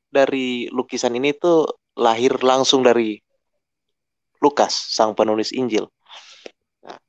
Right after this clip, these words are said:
jadi apakah kebenarannya memang pe-, penulis Injil Lukas itu merupakan ikonografer pertama, yang mana hasil pertamanya adalah ini, atau karya pertamanya adalah ini?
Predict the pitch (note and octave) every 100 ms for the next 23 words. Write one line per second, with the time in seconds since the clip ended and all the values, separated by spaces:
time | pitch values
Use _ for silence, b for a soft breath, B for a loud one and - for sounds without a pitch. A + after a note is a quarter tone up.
0 | _ _ _ _ _ _ _ _ _ _
1 | C3+ D3 - C3 D3 C#3 C3 B2+ - A#2+
2 | B2 A#2+ A#2+ A#2+ A#2+ A#2 A2+ A2 A2 G#2+
3 | _ _ - B2 - G1+ - _ B2 A#2+
4 | A#2 A2+ A#2 A#2 A2+ A2 - - B2 A#2
5 | A2 A2 A2 A2 A2 A2 B2+ A2 A2 G#2+
6 | - A2+ A2 - G#2 B2 C3+ A2 A2 A2+
7 | G#2 A#2+ A#2+ A2+ - A2 A2+ G#2+ G#2+ G#2+
8 | G2+ - G2 G2 G#2 A#2+ D#3 _ - -
9 | - _ _ _ _ _ _ _ _ _
10 | _ _ - B2 A#2+ A2+ - - A2 A2
11 | A2 G#2 G#2+ G2+ G2+